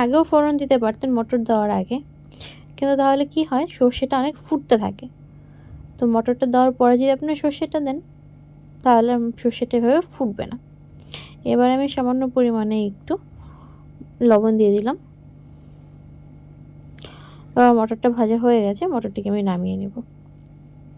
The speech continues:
এবার কড়াইতে আমি একটু তেল দিয়ে দিয়েছি, আর এবার কড়াইতে আরেকটু সর্ষে ফোড়ন দিলাম, আর এবার দিয়ে দিচ্ছি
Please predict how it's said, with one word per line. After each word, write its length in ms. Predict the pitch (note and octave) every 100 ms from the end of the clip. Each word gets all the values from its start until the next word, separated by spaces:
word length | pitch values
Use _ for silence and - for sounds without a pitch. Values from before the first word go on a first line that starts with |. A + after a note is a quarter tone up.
| - - - - -
এবার 160 | C4+ C#4+
কড়াইতে 280 | C4+ B3 B3+
আমি 140 | C#4 B3+ A#3
একটু 140 | - B3
তেল 180 | B3 A#3+ A#3+
দিয়ে 140 | A3+ G#3
দিয়েছি, 320 | G3 F#3+ - F#4+ - - - - - - - - - - - - - - - - - - - - - - -
আর 80 | A#3
এবার 140 | A#3 A#3+
কড়াইতে 280 | A#3 A3 A3+ A3 -
আরেকটু 480 | A#3+ C4 - - - F#4+ -
সর্ষে 280 | B3 - A3
ফোড়ন 240 | A3 G#3 G3+ F#3+
দিলাম, 200 | G#3 A3+ - - - - - - - - - - - - -
আর 80 | A3+
এবার 200 | A3+ A3+
দিয়ে 180 | A3 A3+
দিচ্ছি 260 | G#3+ G3+